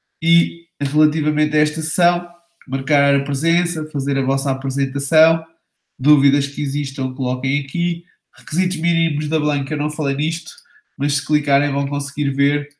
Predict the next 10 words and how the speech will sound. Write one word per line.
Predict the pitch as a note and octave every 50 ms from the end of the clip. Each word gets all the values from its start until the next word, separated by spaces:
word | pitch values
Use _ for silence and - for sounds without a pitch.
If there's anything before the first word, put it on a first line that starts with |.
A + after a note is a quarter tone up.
| _ _ _ _ _ _ _ _
que | - C#3+ C#3+ C#3+ C#3 C#3 C#3 C#3+
os | C#3+ C3+ C3
requisitos | - - - - C#3 D3 D#3 D3 - C3
mínimos | C#3 C#3 C#3+ C#3 C3+ C#3 C3 B2+ A#2+ B2 - - - _ _ _ _ _ _ _ -
desta | - B2 A#2+ C3+ C#3 C#3 C#3 C#3 - A#2+
plataforma, | - C3+ B2+ B2+ C#3 B2+ - - C3 A#2+ A#2 A2+ A#2+ A#2+ B2 B2 - _ _ _ _ _ _ _ -
eh, | A#2 A#2+ A#2 A2+ A2+ A2+ - - - - - - _ _ _ _ _ _ _ _ _ _ _ _ -
são | B2+ - - D#3 C#3+ C#3 C3+ B2 A#2 B2 B2+
relativamente | B2+ D3 C#3+ C#3 C3 C#3+ C3 C#3 C#3 C3+ C#3 C3+ C3 B2 B2 - - - - - C3
banais | A#2 C3+ C3+ C3 C#3 C#3 C#3+ D3+ D#3+ E3+ E3+ - - -